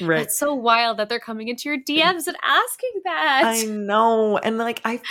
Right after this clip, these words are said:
Speaker 1: you know, it's this whole thing because there's so much education around the menstrual cycle and ovulation, right? Like,
Speaker 2: Mm-hmm.
Speaker 1: people don't understand, like,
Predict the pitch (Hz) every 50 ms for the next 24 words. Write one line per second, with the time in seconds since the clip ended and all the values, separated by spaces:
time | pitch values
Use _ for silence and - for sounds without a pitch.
0 | - - 233 254 262 254 262 254 262 - 254 226 226 - 240 247 247 247 262 269
1 | 277 269 247 202 214 208 180 - - - - _ _ _ _ _ _ - 208 208
2 | 202 - - - 196 185 196 202 190 175 170 170 175 170 175 - - - - -
3 | 170 160 151 165 - - 156 156 156 - - 185 190 190 190 180 - 165 156 156
4 | 160 156 160 160 160 160 156 156 151 151 151 - _ _ _ _ _ _ _ _
5 | _ _ - 151 147 180 165 156 156 151 147 - - - - 202 196 196 - -
6 | 220 220 214 214 - 226 226 226 226 220 - - 156 - - 160 147 156 160 147
7 | 143 135 123 160 - - 208 208 208 214 196 160 156 156 175 185 170 175 220 226
8 | 233 185 - 196 180 151 151 156 151 160 - - 156 151 156 156 - - - -
9 | - - - 147 151 156 160 165 170 170 175 - - 160 156 147 151 147 _